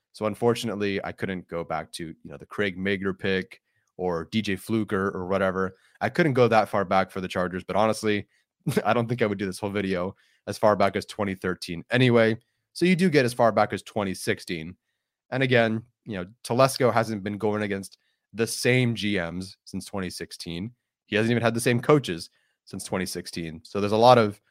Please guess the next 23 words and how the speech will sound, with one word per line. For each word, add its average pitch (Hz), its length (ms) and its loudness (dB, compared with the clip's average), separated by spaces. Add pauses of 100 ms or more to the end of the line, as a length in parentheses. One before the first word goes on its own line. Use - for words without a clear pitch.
(340)
again, 87 260 -4
context 104 600 0
missing 98 300 -2
and 87 100 -6
whatnot. 85 420 -4 (220)
We're 90 120 -6
just 185 280 4
looking 151 200 2
at 123 80 -8
the 110 60 -4
numbers 82 340 -6
here. 80 240 -8 (480)
So - 140 -2
what 196 140 10
I 208 60 8
did 147 160 2
for 123 100 -2
each 120 200 0
round, 95 360 2 (160)
I'd 87 180 -10
put 131 120 4
every 131 160 4
player, 104 440 2